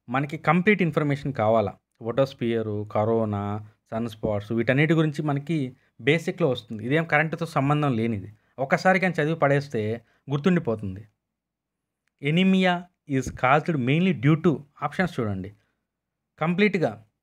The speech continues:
అంటే, మనకి ర-, రక్తం, బ్లడ్ సర్కిల్‌కి సంబంధించి అక్కడ ఎన్ని బిట్లు అడిగాడు, ఆ, డోనర్స్ గురించి అడిగాడు. ఇక్కడ వచ్చేసి ఎనీమియాకి సంబంధించి,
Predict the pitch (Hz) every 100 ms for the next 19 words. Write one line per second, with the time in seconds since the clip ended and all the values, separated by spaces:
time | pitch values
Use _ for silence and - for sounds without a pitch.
0 | _ 139 147 151 139 139 139 135 123 123
1 | 120 120 117 123 120 - 160 123 113 107
2 | 120 135 156 147 139 135 131 - 123 120
3 | 117 113 - - 110 123 110 107 113 131
4 | 151 147 143 127 110 104 101 107 - _
5 | _ _ _ - 107 107 131 139 139 135
6 | 131 123 117 120 120 135 143 _ _ _
7 | _ _ _ _ - 127 156 139 123 143
8 | - 135 113 110 113 127 139 151 143 131
9 | - 120 117 113 110 110 135 113 120